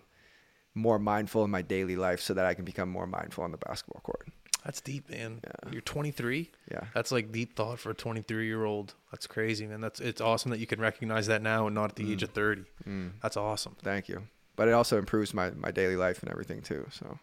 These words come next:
Speaker 2: Yeah.
Speaker 1: yeah.
Speaker 2: It's, it just, it, it's tough. E-, b-, but what you're talking about could be related to anyone. If someone that actually works a nine-to-five job, instead of
Speaker 1: Mm-hmm.
Speaker 2: going home and just,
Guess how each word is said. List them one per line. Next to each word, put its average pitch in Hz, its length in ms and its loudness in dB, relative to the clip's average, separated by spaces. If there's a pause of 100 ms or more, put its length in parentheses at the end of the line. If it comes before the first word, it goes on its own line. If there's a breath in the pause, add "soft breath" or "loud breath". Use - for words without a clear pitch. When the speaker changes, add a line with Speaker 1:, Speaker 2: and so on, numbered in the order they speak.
Speaker 2:
Yeah. 175 220 2 (260)
Speaker 1:
yeah. - 120 -10 (240)
Speaker 2:
It's, 120 160 2
it 120 160 0
just, 117 200 2
it, 120 240 0
it's - 160 -2
tough. - 520 0
E-, 139 180 0
b-, 127 100 -4 (220 loud breath)
but 135 160 4
what 139 280 6
you're 156 100 8
talking 127 360 6
about 107 160 6
could 110 120 2
be 110 80 2
related 107 400 4
to 104 80 2
anyone. 104 280 2
If 104 80 -2
someone 127 220 4
that 117 80 6
actually 110 240 2
works 117 300 2
a - 20 2
nine-to-five 104 500 2
job, 104 320 -2
instead 110 280 6
of 117 80 4
Speaker 1:
Mm-hmm. 113 60 -4
Speaker 2:
going 113 240 6
home 117 280 4
and 110 80 2
just, 104 240 2